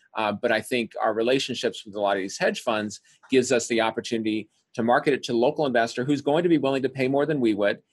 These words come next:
and probably more than anybody, because a local investor would be the person who would eventually buy it as an R E O. So think about the usual trajectory. Like, we'll use this one in Pasadena, some hedge fund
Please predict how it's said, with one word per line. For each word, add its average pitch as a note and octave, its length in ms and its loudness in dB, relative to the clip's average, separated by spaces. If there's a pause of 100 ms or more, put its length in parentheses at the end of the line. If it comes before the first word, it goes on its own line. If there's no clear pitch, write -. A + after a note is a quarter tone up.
and A#2+ 100 -2
probably C3+ 220 2
more C3 160 2
than A2 160 2
anybody, A2 460 2
because A#2 240 -4
a A#2+ 60 2
local C#3 320 2
investor A#2 640 0
would B2+ 220 4
be C3+ 100 4
the B2 120 0
person D3+ 360 2
who C3 140 -2
would A#2 120 6
eventually C3 440 2
buy A#2 220 2
it A#2 80 4
as A2+ 160 0
an A2+ 80 -4
R A2 180 2
E B2 140 4
O. A#2 180 6
So A2+ 300 0 (300)
think C#4 140 0
about D#3 280 4
the B2+ 60 4
usual C3 300 4
trajectory. A2+ 640 -2
Like, A2+ 220 -4
we'll A#2 120 0
use A#2+ 120 0
this A#2 160 -4
one A#2 120 0
in A2 80 -4
Pasadena, A#2 540 0
some G#2+ 280 -6
hedge D#3+ 320 -2
fund A#2 340 0